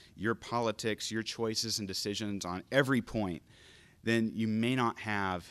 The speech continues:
the real Jesus. And if you don't have the real Jesus, then you have no shot at becoming the kind of person that, that deep down you wanna be,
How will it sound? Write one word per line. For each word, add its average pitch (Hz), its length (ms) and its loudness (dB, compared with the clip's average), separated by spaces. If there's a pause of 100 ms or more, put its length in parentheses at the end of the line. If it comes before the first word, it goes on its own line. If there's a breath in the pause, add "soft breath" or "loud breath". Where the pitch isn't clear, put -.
(160)
the 98 100 -2
real 95 260 0
Jesus. 80 720 -4 (240 loud breath)
And 101 100 0
if 101 120 -2
you 101 60 0
don't 127 280 2
have 117 240 0
the 104 100 -4
real 101 220 -2
Jesus, 90 480 -4
then 92 380 -4
you 98 240 -6
have 107 300 -2 (140)
no 98 300 -4
shot 101 400 -2
at 87 100 -10
becoming 95 560 -6
the 95 120 -8
kind 104 200 -8
of 95 120 -8
person 98 440 -6
that, 92 140 -8 (100)
that 85 320 -12
deep 120 220 -6
down 104 260 -4
you 92 200 -4
wanna 127 220 -2
be, 131 300 -4